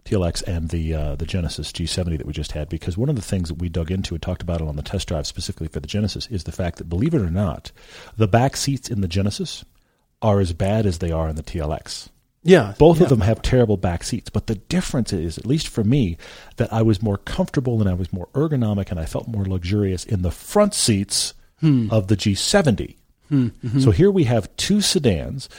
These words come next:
Speaker 1: both of which should have usable back seats. They just should. They're four doors, they're sedans, they should have
Speaker 2: Sure.
Speaker 1: usable back seats,
Speaker 2: Yeah.
Speaker 1: and both of them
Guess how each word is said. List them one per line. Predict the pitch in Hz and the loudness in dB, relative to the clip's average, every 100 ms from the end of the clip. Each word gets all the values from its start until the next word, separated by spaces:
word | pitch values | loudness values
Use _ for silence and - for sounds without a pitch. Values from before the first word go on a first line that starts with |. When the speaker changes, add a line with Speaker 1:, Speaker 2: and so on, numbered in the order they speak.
| - - | -20 4
Speaker 1:
both | 139 170 | 4 6
of | 160 123 | 2 2
which | 120 | 0
should | - - 196 196 | 0 0 4 4
have | 131 113 | 4 4
usable | 110 104 98 | 4 4 2
back | 90 78 - | 0 -2 -4
seats. | - - | -8 -2
They | 110 | 2
just | 104 - | 2 2
should. | - 101 71 - | 0 -2 -4 -6
They're | 87 | -8
four | - 143 151 | 0 6 8
doors, | 113 101 98 92 | 8 6 4 2
they're | 95 | 0
sedans, | - 117 110 107 104 | 2 2 4 6 4
they | 95 | 2
should | 90 | 0
have | |
Speaker 2:
Sure. | 92 180 | 6 8
Speaker 1:
usable | 160 | 8
back | 110 90 - | 4 2 2
seats, | 98 - | -2 -2
Speaker 2:
Yeah. | 147 151 135 | 0 0 2
Speaker 1:
and | 135 120 104 | 2 2 4
both | 123 143 156 | 6 6 4
of | 139 | 2
them | 143 139 | 2 0